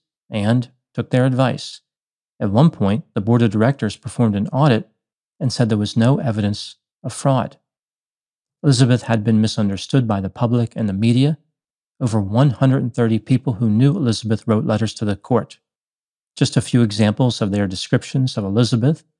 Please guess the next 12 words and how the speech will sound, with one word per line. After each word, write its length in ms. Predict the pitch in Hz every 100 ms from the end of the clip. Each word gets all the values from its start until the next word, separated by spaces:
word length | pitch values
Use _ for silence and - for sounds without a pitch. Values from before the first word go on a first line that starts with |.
| _ _ _ _ _ _
She 280 | - - 135
is 240 | 131 113 -
compassionate, 840 | 104 92 113 120 - 123 117 - _ _ _ -
a 60 |
devoted 400 | 101 104 104 95
mother, 420 | 113 110 110 110 110 _ _ -
enthusiastic, 920 | 113 113 - 95 101 113 - 110 - _ _ -
ambitious, 680 | 90 95 120 - 113 - - _ -
humble, 460 | 123 123 104 117 _ _ _ _
genuine, 500 | - 113 131 127 151
selfless, 540 | 147 - 117 - 139 -
approachable, 640 | - 117 113 143 143 151